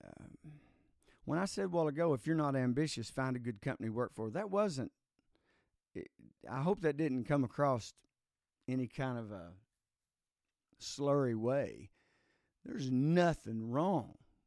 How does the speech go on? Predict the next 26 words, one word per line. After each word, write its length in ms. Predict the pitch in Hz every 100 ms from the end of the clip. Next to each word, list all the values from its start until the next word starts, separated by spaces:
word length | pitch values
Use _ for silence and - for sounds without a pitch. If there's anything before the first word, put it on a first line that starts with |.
| _ 113
with 340 | 98 - - 98
<laughs> 100 | 101
working 340 | 156 - 120
for 220 | - 127
an 100 | 113
awesome 420 | 117 127 117 104 101
company. 680 | - 175 165 - 71 - 113
Nothing 580 | 156 175 175 123 120 120
at 100 | 131
all. 320 | 185 120 - - - -
That 320 | 127 160 185
may 240 | 143 156
very 280 | 147 143 143
well 260 | 135 143 123
be 380 | 120 170 240 151
what 440 | 131 196 170 - _ _ _ _ _ -
you're 260 | 131 196
supposed 480 | - 135 156 165 -
to 60 | -
be 140 | 135
doing 340 | 135 196 233
in 140 | 147 135
your 140 | 139
career 380 | - 139 139 247 -
path. 380 | 98 76 - - _ _ _ _ _ _
Um, 540 | 135 147 139 131 123